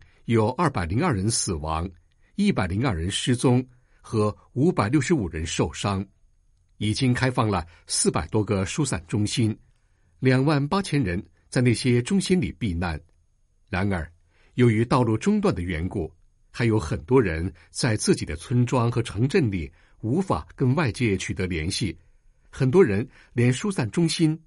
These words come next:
都去不了。在明爱会的工作方面，主教表示，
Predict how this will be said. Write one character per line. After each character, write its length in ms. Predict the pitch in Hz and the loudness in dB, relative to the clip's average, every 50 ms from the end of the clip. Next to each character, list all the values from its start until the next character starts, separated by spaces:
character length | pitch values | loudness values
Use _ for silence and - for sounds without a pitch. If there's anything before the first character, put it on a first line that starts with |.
| _ | _
都 120 | - 101 90 | -4 -4 -4
去 220 | - - - 107 | -4 -4 -4 -4
不 140 | 82 - 101 | -4 -2 -4
了。 320 | 87 85 76 69 67 - _ _ _ _ _ _ _ _ _ _ _ _ _ _ _ - | -4 -4 -6 -6 -10 -16 _ _ _ _ _ _ _ _ _ _ _ _ _ _ _ -6
在 220 | - - 147 135 | -2 0 2 2
明 200 | 135 127 139 180 | 2 2 4 2
爱 60 | 190 | 2
会 140 | 151 - 151 | 2 2 0
的 100 | 120 120 | 0 0
工 180 | - - 196 214 | 0 0 0 2
作 140 | 196 165 87 | 2 0 -2
方 220 | - - 107 101 | 0 -2 -2 0
面， 220 | 101 104 90 76 - _ _ _ _ _ - | 0 0 -2 -4 -6 _ _ _ _ _ -12
主 140 | - - 95 | -6 -6 -2
教 160 | - 104 87 | -2 -2 -2
表 240 | 82 107 87 71 - | -2 -2 -4 -4 -6
示， 300 | - - - 92 80 | -6 -4 -4 -4 -6